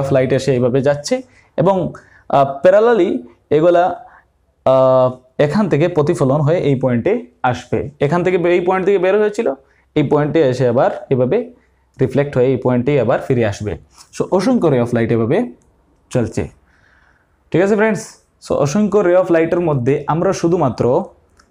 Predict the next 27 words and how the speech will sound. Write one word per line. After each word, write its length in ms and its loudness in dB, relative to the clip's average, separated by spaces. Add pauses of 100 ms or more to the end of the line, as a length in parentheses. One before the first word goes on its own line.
(160)
দুই 200 0
তিনটি, 320 -2
এ, 180 2
দুইটি 320 0
রে 140 2
কনসিডার 440 0
করেছি, 460 0 (140)
এভাবে 400 0 (140)
দুইটি 260 0
রে, 220 -2 (680)
যার 240 2
বিষয়ে 260 0
আমাদের 300 0
পুরোপুরি 380 -2 (120)
জ্ঞান 220 -2
ছিল, 360 -2
এই 120 0
জন্য 200 -2
এই 100 0
দুইটি 240 -2
রে 120 0
আমরা 260 0 (480)
কনসিডার 400 2
করলাম। 300 -2
ঠিক 100 2
আছে 140 0
ফ্রেন্ডস, 220 0